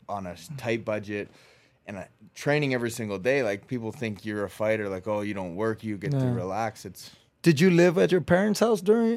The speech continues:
Speaker 2: during
Speaker 1: Yeah,
Speaker 2: this time?
Speaker 1: yeah, it's
Speaker 2: Okay.
Speaker 1: the only way I could, you
Speaker 2: Right.
Speaker 1: know, like
Speaker 2: And that, and that's what people don't realize. They see you guys out here in the bright lights. "Oh,
Speaker 1: Yeah.
Speaker 2: man, look at him. He's living." Yeah, but the struggle.
Speaker 1: The struggle,
Speaker 2: You
Speaker 1: man,
Speaker 2: know,
Speaker 1: is crazy.
Speaker 2: it, it's not for everybody. And
Speaker 1: Yeah.
Speaker 2: I think there's a perception of, like,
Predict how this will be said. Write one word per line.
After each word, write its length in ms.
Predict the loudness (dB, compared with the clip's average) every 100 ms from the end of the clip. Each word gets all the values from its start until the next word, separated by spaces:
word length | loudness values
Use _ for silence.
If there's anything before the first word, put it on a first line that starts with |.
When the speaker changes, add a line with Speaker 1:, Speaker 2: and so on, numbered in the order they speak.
| -4 0
Speaker 2:
during 180 | 4 8
Speaker 1:
Yeah, 80 | 6
Speaker 2:
this 40 | 8
time? 240 | 6 8
Speaker 1:
yeah, 80 | 8
it's 80 | 8
Speaker 2:
Okay. 100 | 10
Speaker 1:
the 40 | 10
only 140 | 8
way 180 | 6 6
I 120 | 4
could, 80 | 6
you 80 | 8
Speaker 2:
Right. 280 | 8 6
Speaker 1:
know, 200 | 4 2
like 120 | 4 6
Speaker 2:
And 120 | 6
that, 180 | 4 0 -12 4
and 100 | 6
that's 200 | 8 6
what 120 | 4
people 240 | 4 4 6
don't 340 | 8 8 6
realize. 440 | 8 8 8 6
They 140 | 4 2
see 140 | 4
you 120 | 4
guys 300 | 8 8 8
out 160 | 4 4
here 260 | 6 8 8
in 120 | 6
the 60 |
bright 280 | 4 4 4
lights. 420 | 4 4 4 2 0
"Oh, 40 | 2
Speaker 1:
Yeah. 100 | 4
Speaker 2:
man, 240 | 4 6
look 180 | 4 6
at 60 |
him. 260 | 4 6 6
He's 140 | 4
living." 320 | 6 4 4 -2 -16 _ _
Yeah, 240 | 0 2
but 220 | 2 2 0
the 80 |
struggle. 480 | -2 0 0 2 -2
Speaker 1:
The 80 | -4
struggle, 600 | -14 -10 -4 -4 -2 4
Speaker 2:
You 100 | 6
Speaker 1:
man, 60 | 8
Speaker 2:
know, 360 | 8 6 6
Speaker 1:
is 60 | 4
crazy. 420 | 0 -2 -8 -14 -16 _ _
Speaker 2:
it, 120 | 0 2
it's 260 | 0 4
not 480 | 6 8 8 6 4
for 160 | 2 4
everybody. 760 | 4 4 4 4 4 4 4
And 100 | 2
Speaker 1:
Yeah. 200 | 2 -2 -10 -20 _ 2
Speaker 2:
I 80 | 2
think 260 | 4 4
there's 220 | 6 6 6
a 80 |
perception 680 | 2 -2 0 0 0 2 2
of, 100 | 4
like, 240 | 2 0